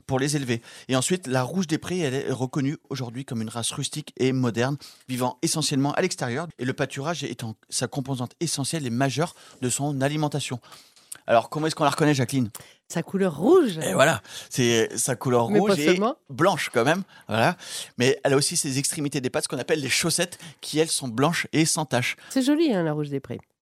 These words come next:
Speaker 1: Mais il y a beaucoup de vaches
Speaker 2: Toutes
Speaker 1: qui
Speaker 2: les
Speaker 1: sont
Speaker 2: vaches
Speaker 1: très
Speaker 2: sont
Speaker 1: jolies.
Speaker 2: jolies.
Speaker 1: Mais c'est vrai que la Rouge des
Speaker 2: Ouais.
Speaker 1: Prés, parlons-en. Et c'est vrai qu'on va lui vanter beaucoup de qualités quand même aujourd'hui. On est, on est un peu les ambassadeurs. Allez, on va, on va,
Speaker 2: Allez,
Speaker 1: on va la
Speaker 2: on
Speaker 1: vendre
Speaker 2: va
Speaker 1: et la
Speaker 2: saluer
Speaker 1: survendre.
Speaker 2: Christophe Godet,
Speaker 1: <laughs>
Speaker 2: mon copain Christophe.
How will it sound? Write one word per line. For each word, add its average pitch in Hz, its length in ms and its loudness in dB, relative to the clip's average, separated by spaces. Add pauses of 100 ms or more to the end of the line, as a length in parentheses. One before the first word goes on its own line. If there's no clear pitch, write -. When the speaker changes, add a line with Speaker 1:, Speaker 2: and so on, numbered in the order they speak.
(160)
Speaker 1:
Mais 113 180 0
il - 100 -8
y - 40 0
a - 20 -2
beaucoup 160 240 -6
de 123 60 -8
vaches 113 80 -6
Speaker 2:
Toutes 233 100 -2
Speaker 1:
qui - 60 -10
Speaker 2:
les 180 80 2
Speaker 1:
sont - 40 0
Speaker 2:
vaches 170 220 0
Speaker 1:
très 160 120 -2
Speaker 2:
sont 147 60 0
Speaker 1:
jolies. 139 120 0
Speaker 2:
jolies. 131 120 -4
Speaker 1:
Mais 156 80 0
c'est 156 120 0
vrai 160 100 2
que 156 60 -6
la 147 40 0
Rouge 143 140 -2
des - 60 -4
Speaker 2:
Ouais. 117 60 0
Speaker 1:
Prés, 151 300 -2
parlons-en. 135 400 0 (220)
Et 123 220 4
c'est 117 120 0
vrai 135 140 6
qu'on 120 200 0
va 113 100 4
lui 113 100 0
vanter 117 340 -2
beaucoup 120 260 -2
de - 60 -4
qualités 113 380 0
quand - 120 -2
même 127 120 0
aujourd'hui. 110 380 -6 (400)
On 117 340 2
est, 127 40 2
on 139 140 4
est - 60 6
un - 40 6
peu 151 100 4
les 143 180 6
ambassadeurs. 135 540 6
Allez, 110 240 2
on 110 160 -2
va, 107 120 -2
on 120 100 2
va, 117 180 8
Speaker 2:
Allez, 107 100 4
Speaker 1:
on 110 80 2
va 110 180 2
la 110 200 0
Speaker 2:
on - 20 0
Speaker 1:
vendre 139 220 6
Speaker 2:
va 190 40 6
Speaker 1:
et - 40 4
la 151 80 4
Speaker 2:
saluer 202 200 6
Speaker 1:
survendre. 120 400 4
Speaker 2:
Christophe 190 360 2
Godet, 175 440 2
Speaker 1:
<laughs> - 20 -16
Speaker 2:
mon 175 160 0
copain 165 280 -2
Christophe. 156 440 -4